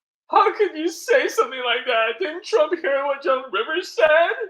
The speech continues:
He needs to be impeached for this. Where are the fact checkers?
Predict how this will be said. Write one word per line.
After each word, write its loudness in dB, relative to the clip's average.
He -4
needs -4
to -14
be -8
impeached -6
for -8
this. -4
Where 4
are 2
the -18
fact 0
checkers? -4